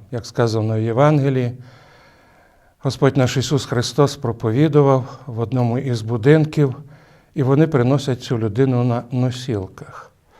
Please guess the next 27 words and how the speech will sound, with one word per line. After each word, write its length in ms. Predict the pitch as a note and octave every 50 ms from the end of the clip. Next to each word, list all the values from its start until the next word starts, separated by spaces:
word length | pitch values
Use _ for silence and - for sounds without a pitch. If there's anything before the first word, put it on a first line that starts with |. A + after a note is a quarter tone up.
| _ _ - _ _ _ _ _ _ _ _ _ _ _ -
Але 220 | D3+ C#3 D3+ D#3+
людей 260 | D3+ D#3+ D#3 F3 E3+
було 240 | D3+ D3+ D#3+ D#3 D3
дуже 300 | C#3 D3 D#3+ C#3 C#3+ D3+
багато. 600 | C3 D3 D#3 D3+ D#3+ D#3+ C3+ - - A2+ G2 G2 - - - _ _ _ _ _ _ _ _ _ -
Як 140 | A#2 A2 -
сказано 460 | - - C3+ C3 A#2 A#2+ A#2+ A#2+ A#2
в 20 |
Євангелії, 600 | A#2 A2+ B2 C#3 D3 D3+ D3+ D3 D3+ C#3+ C#3+ D3 D3 - - - _ _ _ _ _ _ _ _ _
всі 200 | - - - A#2
чули, 360 | - - - D3+ D#3+ D3 C#3+
що 220 | - - - - G#2+
Господь 540 | A2 A2 A2 - - B2 A2+ A2 A2+ - -
зціляє, 720 | - - - - B2+ G#2+ G#2 A2 A2+ B2 C3+ C#3+ D3 D3 D3 - - - - - - - - - -
і, 80 | C#3+
звичайно, 760 | A#2 G2+ A2 A2+ G#2+ - - B2+ B2+ B2 A2+ A2+ A2 G#2+ A2+ A2+ -
всі 200 | - - B2+ A2
хворі 360 | - - B2 B2 A#2+ A2+ A2+
люди 280 | A2 A#2+ B2 A2 A2+ A#2
приходили. 760 | - C3+ B2 A#2+ - - F3 E3 C3 G2 G2 G2+ G2 G#2 G2 - - _ - - _ _ _ _ _ _ - B2
Ну, 120 | C3+ D#3
навіть 360 | C#3 A#2+ A#2 B2 C3+ - -
і 120 | B2+ B2 C3
ті 340 | B2+ - - - A#2+ B2
люди, 240 | A2+ A#2+ C#3 A#2+ B2
які 340 | A#2+ A2 B2 - C3 C3+ C3 A#2+ - - - - - - - - - - - - _ _
хотіли 560 | _ - B2 G#2 - C3 C3 A#2+ B2+ B2+ B2+